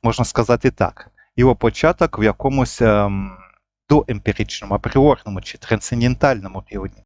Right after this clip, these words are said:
І є те, що відкривається в ньому. Тому можна виявити от такий рівень, трансцендентальний рівень часу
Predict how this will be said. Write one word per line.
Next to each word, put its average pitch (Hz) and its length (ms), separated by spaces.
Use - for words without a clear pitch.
І 139 320
є 156 260
те, 143 200
що - 160
відкривається 95 800
в 95 200
ньому. 92 260
Тому 143 220
можна 131 260
виявити 113 480
от 110 140
такий 104 640
рівень, 104 360
трансцендентальний 110 840
рівень 147 200
часу - 480